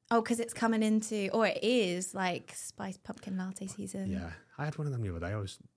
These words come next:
Speaker 2: wildly disappointed.
Speaker 1: You,
Speaker 2: Yeah.
Speaker 1: you, have you heard the, um, latest Costa advert? It's like, yeah, everyone's been going on about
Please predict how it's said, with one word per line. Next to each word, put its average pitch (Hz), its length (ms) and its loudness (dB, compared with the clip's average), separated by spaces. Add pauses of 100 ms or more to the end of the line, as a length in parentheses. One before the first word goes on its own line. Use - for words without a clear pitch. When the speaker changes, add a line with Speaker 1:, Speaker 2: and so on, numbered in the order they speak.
(180)
Speaker 2:
wildly 92 320 -4
disappointed. 87 520 -8 (440)
Speaker 1:
You, 269 120 6
Speaker 2:
Yeah. 277 100 2
Speaker 1:
you, 226 220 4
have 247 140 2
you 302 100 2
heard 294 260 2
the, 277 380 4
um, 247 180 4
latest 247 300 -2
Costa 247 400 -2
advert? 190 360 -2
It's - 160 -6
like, 180 300 -4 (360)
yeah, 208 220 4
everyone's 208 340 4
been 220 120 2
going 202 200 2
on 196 120 2
about 185 460 0